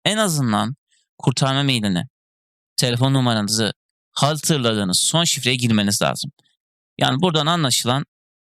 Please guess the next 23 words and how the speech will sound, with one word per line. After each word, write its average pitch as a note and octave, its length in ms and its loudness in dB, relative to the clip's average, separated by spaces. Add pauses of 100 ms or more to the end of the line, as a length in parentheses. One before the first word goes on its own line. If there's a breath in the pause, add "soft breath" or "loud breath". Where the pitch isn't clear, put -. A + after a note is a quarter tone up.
(360)
en D3 200 0
azından C#3 480 0
bunlardan B2+ 420 2
birine B2+ 200 0
girmeniz G#2 480 0
lazım. E2+ 320 0 (120)
Şimdi F3 300 0
tekrar D#3+ 380 -2
dene G2+ 260 -2
diyeceğim. A#2+ 420 0 (1800 loud breath)
Son E3+ 280 0
şifremi C#3 440 -2
hatırlamıyorum. C3+ 840 0 (1300)
Şimdi C#3+ 240 0
ben F#3 180 0
burada D3+ 280 0
en F#3 120 0
azından C3 340 0
bir F3 60 2
şeyi C#3+ 220 0
hatırlamam A2 440 0
lazım. F2 240 0
Yine D#3 260 -2